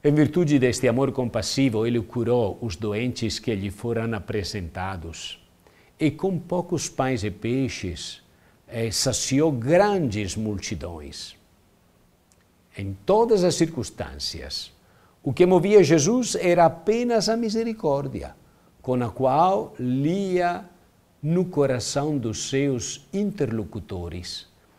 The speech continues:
e dava resposta às necessidades mais autênticas que tinham. Quando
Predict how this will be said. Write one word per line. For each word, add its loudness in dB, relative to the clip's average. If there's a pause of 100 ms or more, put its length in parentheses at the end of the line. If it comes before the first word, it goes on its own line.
(160)
e 0
dava 4
resposta -2 (500)
às 2
necessidades -2
mais -2
autênticas -4 (500)
que -4
tinham. -10 (1800)
Quando -4